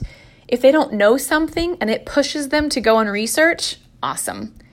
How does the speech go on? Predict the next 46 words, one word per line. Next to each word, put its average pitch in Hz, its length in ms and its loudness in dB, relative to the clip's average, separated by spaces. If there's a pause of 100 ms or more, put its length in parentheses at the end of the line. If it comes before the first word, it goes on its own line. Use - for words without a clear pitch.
(960)
Then 247 100 0
I'm 277 180 4
doing 302 300 0
a 269 80 4
little 262 420 6
bit 254 220 4
more. 226 600 2 (840)
Then 262 140 2
I'm 269 140 2
having 277 380 0
a 240 60 2
little 233 320 4
bit 285 180 2
more 233 240 2
of 226 80 2
a 208 60 4
purpose 220 480 -2
than 214 200 -2
the 214 100 0
way 220 120 6
I 262 180 2
lived 226 280 0
for 202 140 -4
so 226 260 -2
many 247 200 0
years 202 440 2 (380)
when 240 180 4
my 233 240 2 (100)
only 302 380 4
purpose, 180 600 -2
which 254 260 0
was 226 160 2
completely 269 560 -4
honorable 214 720 -2 (300)
at 190 160 -4
that 196 200 2
time, 254 520 -2 (340)
and 254 160 2
it 262 80 -2
could 294 200 -2
be 285 120 0
honorable 269 480 0
for 269 160 -4
certain 262 320 0
people 269 340 -2
forever. 240 760 -2